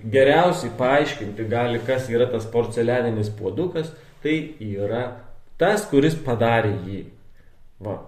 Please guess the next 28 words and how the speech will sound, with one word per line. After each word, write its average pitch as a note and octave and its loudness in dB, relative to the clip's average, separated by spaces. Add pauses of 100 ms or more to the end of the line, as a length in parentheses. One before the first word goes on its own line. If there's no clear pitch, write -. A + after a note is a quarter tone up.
(140)
paaiškina, D3+ 0
kam G#2+ -2
jis G#2 -4
yra G2+ -4
skirtas, D#3 -4 (240)
ir A2+ 0
šiame A2+ 0
palyginime A2 0
tai G2+ -2
yra G#2 -2
mūsų A2 -2
kūrėjas. D3+ -2 (380)
Va. D3 -8 (400)
Arba G#3+ 4
dar D3+ 6
taip C3 2
pat B2 2
gali A#2 4
pasakyti C#3+ -2
tie, D#3+ 2
kurie D#3 8
žino. A2 2 (680)
Va. F#2+ -10 (560)
Taigi, D3+ 2 (840)
yra C3 6
paskirtis E3 -2
labai C#3+ 4
aiški G#2 -2